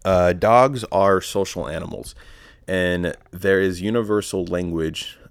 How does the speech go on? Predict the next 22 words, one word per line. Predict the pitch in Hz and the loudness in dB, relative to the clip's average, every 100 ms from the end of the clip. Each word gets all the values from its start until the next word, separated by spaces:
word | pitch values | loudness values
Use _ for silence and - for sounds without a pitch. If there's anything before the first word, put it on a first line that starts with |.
| _ | _
they | 87 87 82 | -8 -6 -4
share | - 87 85 82 | -4 -2 -2 -2
when | 82 78 | -4 -6
communicating | 95 95 95 - 82 82 | -6 -4 -4 -6 -6 -4
with | 82 - | -6 -6
other | 76 78 | -8 -6
dogs, | 80 73 65 - | -6 -6 -8 -12
according | 87 - 90 95 87 | -14 -4 0 0 -2
to | - 85 - | -6 -8 -6
my | 90 101 | -2 -2
man, | 98 87 87 87 - - | 0 0 -2 -4 -12 -8
Mark | 107 202 294 302 - - _ _ _ - - | 4 10 10 8 4 -18 _ _ _ -20 -20
Beckoff. | 117 170 277 294 285 254 233 214 202 190 180 170 165 160 156 151 143 139 135 131 127 123 120 113 107 101 - - - - - _ _ | -6 4 4 6 6 8 8 8 6 4 2 -2 -2 -2 0 2 4 2 0 0 -2 -2 -2 -2 -4 -8 -18 -20 -20 -20 -20 _ _
Mark | - 95 101 95 92 | 0 2 2 -2 -4
Beckoff, | 92 - 80 80 - - | -2 0 -2 -4 -6 -8
I | |
think | - 73 | -8 -8
that's | 73 58 | -10 -12
his | - | -14
name. | 58 - - - - - 82 | -16 -16 -20 -20 -20 -10 -4
A | 90 | -2
biologist | 87 90 87 95 98 95 90 | -2 0 2 2 0 -2 -6